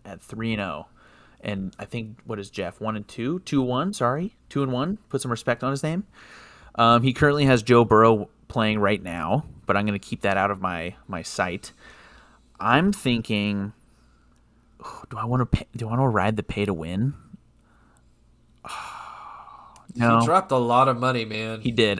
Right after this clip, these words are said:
Speaker 1: I think I, I chose the undefeated to lose la-, uh, in the previous matchup. I think I'm gonna go with Rob pulling out the dub. I think he's, he's the underdog, but I think he's gonna, he's gonna pull it out.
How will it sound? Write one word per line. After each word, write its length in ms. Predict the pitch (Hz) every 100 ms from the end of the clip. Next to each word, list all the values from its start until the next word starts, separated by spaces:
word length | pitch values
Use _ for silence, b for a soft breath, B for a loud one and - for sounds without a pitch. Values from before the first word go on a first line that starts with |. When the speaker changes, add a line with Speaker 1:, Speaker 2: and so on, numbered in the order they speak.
| -
Speaker 1:
I 240 | 107 143
think 640 | 156 135 120 117 113 - b b b b b -
I, 260 | 107 90 104
I 40 |
chose 500 | - 127 127 139 120
the 400 | 113 110 107 101
undefeated 640 | 113 113 - 110 104 95 -
to 140 | 98
lose 360 | 92 101 101 98
la-, 280 | 87 90 -
uh, 320 | 95 87 87 - -
in 80 | 107
the 180 | 98 95 95
previous 340 | - 104 98
matchup. 460 | - 95 90 95 95 -
I 140 | 98
think 260 | - 135 151
I'm 140 | 170
gonna 180 | 151 147
go 640 | 113 110 101 101 98 98 - b b b -
with 260 | 98 - 98
Rob 480 | 101 95 92 95 - _ -
pulling 260 | 117 104
out 120 | 95
the 60 | 82
dub. 300 | - 71 64 - _ _ _ _ _ _ _ _ 110
I 60 |
think 180 | 110 113
he's, 260 | 123 113 73
he's 240 | 117 113
the 140 | 113
underdog, 420 | 117 139 151 156 135
but 80 |
I 80 | 110
think 160 | 117 117
he's 140 | 113
gonna, 340 | - 104 92 82
he's 160 | - 110
gonna 140 | 98
pull 200 | - 90
it 60 | 71
out. 180 | 62